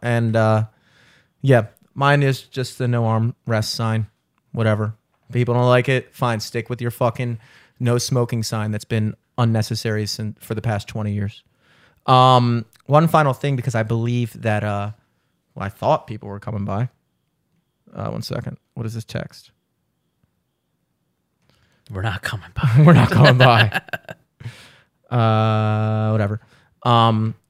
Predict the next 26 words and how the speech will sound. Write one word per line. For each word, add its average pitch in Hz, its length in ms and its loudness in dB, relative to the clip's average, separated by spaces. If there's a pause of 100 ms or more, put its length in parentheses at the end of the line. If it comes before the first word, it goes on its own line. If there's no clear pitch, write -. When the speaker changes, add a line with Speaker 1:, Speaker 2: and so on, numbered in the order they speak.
(640)
Speaker 1:
this 135 160 -2
is - 60 -16
just - 140 -10
kind 123 120 -2
of 101 60 -4
a 104 60 -4
sad 101 400 -6
story. 98 420 -6 (480)
Not 139 80 -4
really 110 160 -10
sad, - 460 -10
but 170 180 -16
Speaker 2:
Oh, 117 60 -8
Speaker 1:
just 123 260 -6
Speaker 2:
jeez. - 640 -16
Speaker 1:
made 165 100 -10
me 131 80 -8
feel 110 220 -12
stupid. - 500 -10 (880)
So 127 600 0 (260)
on 131 160 -2
the 127 60 -2
podcast 139 640 2
page, 107 540 -6 (540)
Speaker 2:
Mm-hmm. 104 300 -8 (1000)
Speaker 1:
um, 104 500 -2